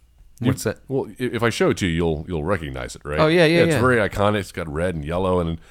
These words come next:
Speaker 1: but nothing here. Like, okay, well, I guess
Speaker 2: He's
Speaker 1: he's got
Speaker 2: got
Speaker 1: a gun
Speaker 2: the gun in the back of his
Speaker 1: that he's hiding from
Speaker 2: Yeah.
Speaker 1: her. I guess that makes sense. But this, this feels disingenuous
Speaker 2: And
Speaker 1: to
Speaker 2: he's
Speaker 1: the
Speaker 2: wearing
Speaker 1: spirit
Speaker 2: all
Speaker 1: of the
Speaker 2: black.
Speaker 1: film.
Speaker 2: Man, she looks so cute.
Speaker 1: He does wear a lot of, yeah, that feels, so it feels like body double.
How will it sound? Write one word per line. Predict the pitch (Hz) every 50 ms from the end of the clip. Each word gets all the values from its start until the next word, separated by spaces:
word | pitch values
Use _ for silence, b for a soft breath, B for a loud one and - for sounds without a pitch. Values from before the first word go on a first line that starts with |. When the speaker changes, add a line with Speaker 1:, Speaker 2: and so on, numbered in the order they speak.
| B B B B B
Speaker 1:
but | - - - - _ _ _ _ _ _ - - _ _ _
nothing | - 143 160 202 202 - 226 208
here. | 185 156 170 170 170 165 135 -
Like, | 113 127 - -
okay, | 113 117 135 - 135 117
well, | 113 120 123
I | 135
guess | 156 180
Speaker 2:
He's | 139 131
Speaker 1:
he's | 165
got | - 143 139
Speaker 2:
got |
Speaker 1:
a | 120
gun | 107 95 123 120 113 110 101
Speaker 2:
the | 98
gun | 135 135 131 127
in | 117
the | 113 107
back | 104 113 113 110 -
of | 117
his | 107 110 101 95
Speaker 1:
that | 113 107
he's | 110 107 - 87
hiding | 95 113 113 113 107 98 90
from | - 117 85
Speaker 2:
Yeah. | 82 80
Speaker 1:
her. | 82 80 85
I | 98
guess | - 117 104 -
that | 120 104
makes | 104 95 - -
sense. | - 92 85 -
But | - 107 107
this, | - 104 - - - _ _ _ - B B B B B B B B B B B B B -
this | 151 160
feels | - - 190 165 123 107
disingenuous | 120 135 - - 120 95 101 101 107 110 95 82 78
Speaker 2:
And | - 117
Speaker 1:
to | 117
Speaker 2:
he's | 117 98
Speaker 1:
the | 98 -
Speaker 2:
wearing | 143 143 139 117
Speaker 1:
spirit | 107 101 120
Speaker 2:
all | 117
Speaker 1:
of | 87
the | 87
Speaker 2:
black. | 98 98 113 101 104 92 76
Speaker 1:
film. | - - 80
Speaker 2:
Man, | 95 120 117
she | - - 143
looks | 147 135 131 - -
so | - 131
cute. | - - - - 135 131 -
Speaker 1:
He | - 208
does | 196 240 226 208
wear | 180 147 120
a | 104
lot | 98 90
of, | 87 85 87 73
yeah, | 82 82 82 80
that | 78 80 90 85
feels, | - - - -
so | - 80
it | 73
feels | - 90 80 73
like | 80 71 - _ _ _ -
body | 71 67 71 73
double. | 65 69 65 65 64 -